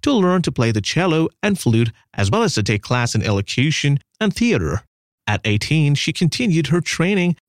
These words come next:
at L'École des Compagnies de Saint-Laurent, a college that trained most people who worked on the stage or on the small screen in Quebec. She had her first taste of theater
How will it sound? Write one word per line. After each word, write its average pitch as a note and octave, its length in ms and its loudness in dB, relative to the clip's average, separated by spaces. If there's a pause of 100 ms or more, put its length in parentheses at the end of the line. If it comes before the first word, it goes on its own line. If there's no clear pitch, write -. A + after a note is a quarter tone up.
at G#2+ 120 2
L'École E3 400 2
des F3+ 80 0
Compagnies D3+ 600 0
de A#2 120 0
Saint-Laurent, E3 840 0 (320)
a D#3 100 0
college A3 500 0
that G#2+ 100 0
trained A#2 380 2
most G#2 260 0
people D#3+ 460 0 (160)
who A#3 60 2
worked G3 340 2
on B2 140 2
the F#2 60 0
stage D#3 420 -2 (100)
or C#4 80 4
on A3+ 100 2
the G3+ 60 0
small C#3+ 320 0
screen B2 400 0
in B2+ 140 0
Quebec. - 500 -4 (260)
She - 200 -2
had B2 100 2
her G#2+ 60 2
first F#3+ 440 -2
taste F3+ 300 0
of E3 60 0
theater E3+ 440 0